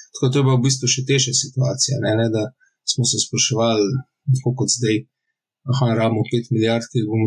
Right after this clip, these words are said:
dobili," ampak, eh, mi smo se spraševali, kje bomo sploh dobili denar za tisto, kar je že v proračunu, a ne.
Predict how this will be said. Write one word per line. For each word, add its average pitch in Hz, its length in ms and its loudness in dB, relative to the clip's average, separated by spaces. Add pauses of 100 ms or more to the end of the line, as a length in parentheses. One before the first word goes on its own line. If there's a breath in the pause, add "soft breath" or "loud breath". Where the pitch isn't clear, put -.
dobili," 139 320 2
ampak, 127 240 2
eh, - 380 -2 (180)
mi 127 120 4 (360)
smo - 240 -2
se - 160 0
spraševali, 113 480 -2
kje 120 160 -2
bomo 113 100 0
sploh 117 360 -2
dobili 117 340 0 (520)
denar 110 360 2
za 110 160 -2
tisto, - 320 -4
kar 107 140 -2
je 104 80 4
že 123 120 2
v 131 140 2
proračunu, - 520 0 (100)
a - 100 2
ne. 110 80 0